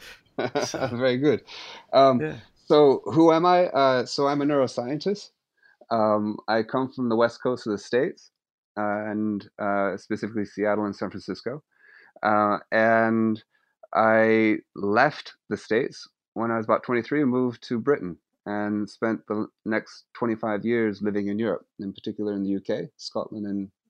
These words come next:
Speaker 2: and, uh, England. And so what brought me to do neuroscience, uh, is, well, it, often it's people, of course, bring you to, bring you to where you are.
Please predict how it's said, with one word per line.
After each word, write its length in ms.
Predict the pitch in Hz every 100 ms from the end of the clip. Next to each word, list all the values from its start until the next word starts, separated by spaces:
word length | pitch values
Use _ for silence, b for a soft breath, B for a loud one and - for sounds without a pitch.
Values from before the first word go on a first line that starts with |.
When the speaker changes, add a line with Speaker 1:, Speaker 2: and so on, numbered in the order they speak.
| _
Speaker 2:
and, 380 | 95 95 98 95
uh, 340 | 92 90 90 90 101
England. 340 | 110 131 147 _ _ _ _ _ _ _ _ _ -
And 720 | 113 117 117 117 117 113 113 _ _ _ _ _ -
so 480 | - 139 127 123 -
what 280 | 120 139 156
brought 360 | 123 127 135 98
me 220 | 135 120
to 180 | - 113
do 440 | - 123 127 127
neuroscience, 880 | 120 117 110 - 139 120 113 - - _
uh, 440 | 110 107 104 104 104 - _ _ _
is, 640 | 113 117 117 117 110 - - _ _ _ _ _
well, 260 | 131 131 123
it, 160 | 117 104 -
often 380 | 139 165 175 113
it's 160 | -
people, 440 | - 170 180 - _ _ _ 101
of 140 | -
course, 320 | 110 87 -
bring 160 | 104 98
you 80 | 98
to, 220 | 104 - _ _
bring 240 | 98 117 110
you 100 | 101
to 160 | 110
where 160 | 98 95
you 200 | 92 87
are. 200 | 87